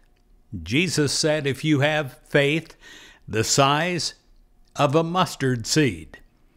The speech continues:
you will say to this mountain, 'Move from here to there,' and it will move." Your faith may seem small, but like the mustard seed, it contains an astonishing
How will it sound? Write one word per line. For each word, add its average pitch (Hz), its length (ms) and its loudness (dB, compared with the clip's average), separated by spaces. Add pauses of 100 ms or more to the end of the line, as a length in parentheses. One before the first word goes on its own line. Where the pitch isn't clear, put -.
(180)
you 110 220 -4
will 139 140 -2
say 160 280 2
to 127 140 -2
this 131 280 0
mountain, 131 440 0
'Move 139 320 2
from 117 300 0
here 151 260 0
to 120 140 -2
there,' 147 380 0
and 147 300 -2
it 156 220 -4
will 160 280 0
move." 143 600 0 (640)
Your 110 220 -6
faith 135 420 0
may 127 420 0
seem 151 680 -2 (280)
small, 147 840 -2 (800)
but 113 460 0 (440)
like 107 380 -2
the 143 100 0
mustard 147 580 -2
seed, 117 440 -2 (400)
it 147 300 -2
contains 135 840 0
an 123 160 0
astonishing 123 1300 -4